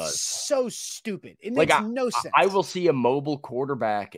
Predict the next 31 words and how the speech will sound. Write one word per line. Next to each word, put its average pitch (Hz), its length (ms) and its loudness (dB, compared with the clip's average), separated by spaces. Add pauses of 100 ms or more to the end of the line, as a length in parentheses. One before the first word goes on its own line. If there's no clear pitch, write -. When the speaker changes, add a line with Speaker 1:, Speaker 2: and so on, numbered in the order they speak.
Speaker 1:
in 113 140 -8
college, 107 480 0
and 80 100 -8
I'm 107 160 -4
like, 98 340 -4
"Ooh, 185 360 0
inter-, 165 320 -6
how 175 140 -2
many 320 160 -2
rush 160 260 -2
yards 110 260 -2
did 95 120 -16
they 101 80 -2
have 98 140 -6
last 98 280 -6
year?" 98 140 -6
I 101 80 -2
look, 117 260 -4
and 110 100 -6
it's - 140 -10
like, 98 180 -4 (380)
they 135 120 2
had 117 160 2
forty-seven 160 800 0
attempts 135 400 -4
for - 160 -14
twelve 135 440 0
yards, 98 640 -2
and 110 120 -4
I'm 110 140 -4
like, 101 160 -8